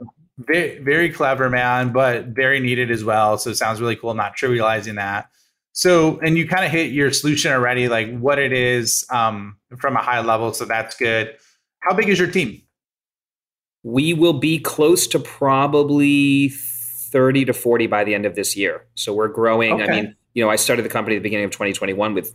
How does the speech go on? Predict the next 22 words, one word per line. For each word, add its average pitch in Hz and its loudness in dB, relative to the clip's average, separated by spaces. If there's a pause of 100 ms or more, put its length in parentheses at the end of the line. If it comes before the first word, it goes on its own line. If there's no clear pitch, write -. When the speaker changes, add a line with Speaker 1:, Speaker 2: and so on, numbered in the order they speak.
Speaker 2:
me 107 -2
and 95 -2
two 104 0
other 98 -2
people. 98 -2 (240)
Um, 95 -2 (200)
I - -18
think 104 -10
now 113 0
we're, 110 0
you 110 -4
know, 92 -6
close - -2
to, - -8 (180)
we're 117 0
about 107 -2
twenty 123 -2
now, 110 0 (180)
and 110 -4
we 113 2
have, 110 0
like, 101 0